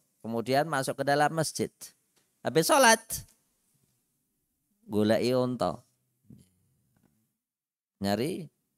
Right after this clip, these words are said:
unta. Ditanya Rasul, "Loh, kamu taruh di mana tadi?" "Tadi saya tawakal saja kok." Kemudian Rasul ngendikan, "Iqilha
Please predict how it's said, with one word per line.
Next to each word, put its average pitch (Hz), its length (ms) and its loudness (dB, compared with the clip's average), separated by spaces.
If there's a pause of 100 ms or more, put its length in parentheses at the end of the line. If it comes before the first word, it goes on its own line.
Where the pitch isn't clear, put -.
unta. - 640 -6
Ditanya 160 400 -4
Rasul, 151 480 -2
"Loh, - 160 -4
kamu 165 240 -2
taruh 190 320 2
di - 160 -6
mana 196 240 0
tadi?" 185 420 -2
"Tadi 170 300 -6
saya 160 160 -2
tawakal 139 560 0
saja 135 480 -2
kok." 113 200 -10 (1160)
Kemudian 139 380 0
Rasul 139 240 0
ngendikan, 139 400 0 (320)
"Iqilha 214 800 8